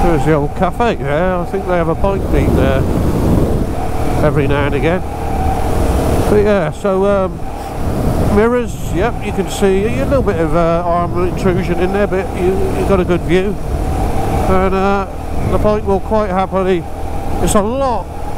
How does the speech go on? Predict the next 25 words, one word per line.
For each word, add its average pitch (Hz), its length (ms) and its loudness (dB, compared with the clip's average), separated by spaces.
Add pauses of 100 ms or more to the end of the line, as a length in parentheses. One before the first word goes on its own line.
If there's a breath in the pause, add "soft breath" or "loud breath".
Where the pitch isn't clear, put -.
(180)
lot 202 340 2 (1120)
quicker 190 320 2
on 170 140 -2
the 170 80 -4
turn 180 360 0 (1500)
than 156 260 2
its, 160 380 0
uh, 156 180 2
Himalayan 160 520 0
brother 143 400 0 (680)
or 135 120 2
sister, 143 500 2
whichever 143 400 0
way 135 180 2
you 131 100 0
wanna 139 180 2
look 131 160 -4
at 139 80 0
it. 156 120 0 (1160)
But, - 280 2
uh, 175 220 2 (360)
and 156 180 -2
a - 20 -2
little 180 160 0
bit, - 280 2